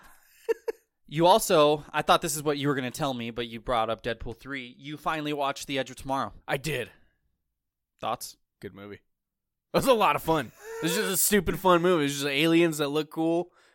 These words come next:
Speaker 2: and then it's just Groundhog Day, but for Tom Cruise in action.
Speaker 1: And there's a love story, and
Speaker 2: There
Speaker 1: s-,
Speaker 2: is.
Speaker 1: spoilers for the Tomorrow War. You get to the one scene in the
Speaker 2: Not
Speaker 1: house.
Speaker 2: Tomorrow War. Edge of Tomorrow.
Speaker 1: Edge of Tomorrow.
Speaker 2: Tomorrow War is the other good one.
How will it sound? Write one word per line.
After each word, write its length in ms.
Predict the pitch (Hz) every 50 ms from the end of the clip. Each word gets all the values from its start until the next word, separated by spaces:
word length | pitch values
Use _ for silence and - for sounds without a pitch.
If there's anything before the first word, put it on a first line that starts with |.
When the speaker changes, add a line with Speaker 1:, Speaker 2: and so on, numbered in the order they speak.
| _ _ _
Speaker 2:
and 100 | 139 143
then 80 | 147 143
it's 120 | 131 139
just 160 | 151 156 147
Groundhog 560 | - 156 143 131 151 165 156 170 160 151 147
Day, 200 | 143 156 156 160
but 180 | 160 156 143 -
for 100 | - 143
Tom 260 | - - 156 147 147
Cruise 320 | 143 - 151 151 151 147 147
in 80 | 147
action. 520 | 135 123 127 135 - - 160 165 180 220 _ _ _ _ _ _
Speaker 1:
And 100 | - 165
there's 140 | 165 160 139
a 60 | 143
love 260 | 120 120 135 147 151
story, 560 | - - - 175 170 175 180 175 180 196 196 - -
and 260 | 139 135 127 123 120
Speaker 2:
There 180 | 139 143 143 156
Speaker 1:
s-, 180 | 185 180 -
Speaker 2:
is. 60 | -
Speaker 1:
spoilers 520 | - - - 170 160 170 170 170 165 156 -
for 120 | - 170
the 120 | 147 143 -
Tomorrow 360 | - 160 151 156 165 160 143
War. 320 | 131 123 120 120 123 135 _ _ _ _ _ _ _ _ _ _ _
You 80 | 143
get 140 | 131 165 -
to 100 | - 151
the 60 | 143 131
one 180 | 135 147 156
scene 260 | 160 - - 175 165
in 80 | 160 151
the 80 | 131 123
Speaker 2:
Not 120 | 139 143
Speaker 1:
house. 80 | 139 139
Speaker 2:
Tomorrow 300 | 151 156 139 131 123 120
War. 220 | 113 107 101 - _
Edge 140 | - 123 127
of 80 | 131 -
Tomorrow. 260 | 139 131 120 107 95
Speaker 1:
Edge 140 | 156 156 143
of 60 | 143
Tomorrow. 220 | - 160 156 147 135
Speaker 2:
Tomorrow 140 | 135 135 131
War 120 | 127 127 123
is 100 | 120 -
the 100 | 131 120
other 140 | 113 107 104
good 160 | 104 101 90
one. 160 | 90 85 85